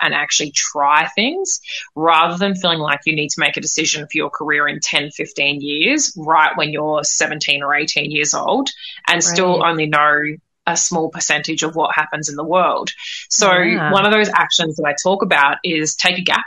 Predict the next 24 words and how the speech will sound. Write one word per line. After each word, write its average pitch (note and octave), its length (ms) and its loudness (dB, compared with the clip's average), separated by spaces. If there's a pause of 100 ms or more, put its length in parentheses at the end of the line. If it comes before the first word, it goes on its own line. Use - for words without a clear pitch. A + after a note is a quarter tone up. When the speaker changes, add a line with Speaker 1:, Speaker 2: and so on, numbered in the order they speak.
Speaker 1:
year, - 200 -2 (180)
because F3+ 260 0
I F#3 100 4
think G#3 300 0 (100)
what's A3 260 2
so A#3+ 140 2
brilliant F3 320 2
about D#3 220 2
a C#3 40 -2
gap D#3 300 0
year, D#3 160 -2
especially - 560 0
one, D#3+ 320 -2
when D#3+ 220 0
you're, D#3 500 0
you F3 80 -4
know, D3 160 0
eighteen, E3+ 520 2
is D#3 180 -2
that D#3+ 260 2 (880)
you F#3 680 2
are F#3 160 4
very G3+ 540 4
intertwined E3 1000 2